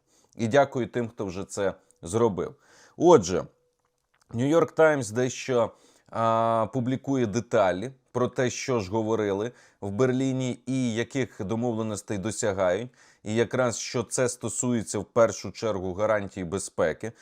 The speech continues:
Загалом, е, публікації в західному медійному дискурсі, зараз можу сказати, вони, звичайно, виходять із заяв європейських та американських представників і політиків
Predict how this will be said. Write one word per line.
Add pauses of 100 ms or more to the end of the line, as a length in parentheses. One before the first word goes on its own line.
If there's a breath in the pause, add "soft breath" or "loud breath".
(240 loud breath)
Загалом,
е, (520)
публікації
в
західному
медійному
дискурсі,
зараз
можу
сказати, (380 soft breath)
вони,
звичайно,
виходять
із
заяв
європейських
та
американських
представників
і
політиків